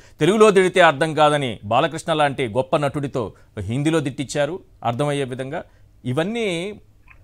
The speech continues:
ప్రజలకైతే అల్జీమర్స్ లేదు సార్, ప్రజలు గుర్తుపెట్టుకుంటారు.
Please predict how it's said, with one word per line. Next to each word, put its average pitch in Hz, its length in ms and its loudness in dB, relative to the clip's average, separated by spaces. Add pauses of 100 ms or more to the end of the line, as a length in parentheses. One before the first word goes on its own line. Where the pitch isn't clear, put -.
(100)
ప్రజలకైతే 196 520 2
అల్జీమర్స్ 165 460 0
లేదు 131 160 -4
సార్, 110 160 -6 (500)
ప్రజలు 160 220 6
గుర్తుపెట్టుకుంటారు. 127 680 -4